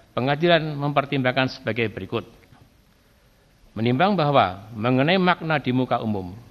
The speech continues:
K U H P tidak memberikan penjelasan.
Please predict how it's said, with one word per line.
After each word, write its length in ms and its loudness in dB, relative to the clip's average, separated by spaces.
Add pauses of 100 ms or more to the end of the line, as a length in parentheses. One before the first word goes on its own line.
(140)
K 160 -6
U 80 -4
H 100 2 (140)
P 320 -2
tidak 320 0
memberikan 480 0
penjelasan. 720 -4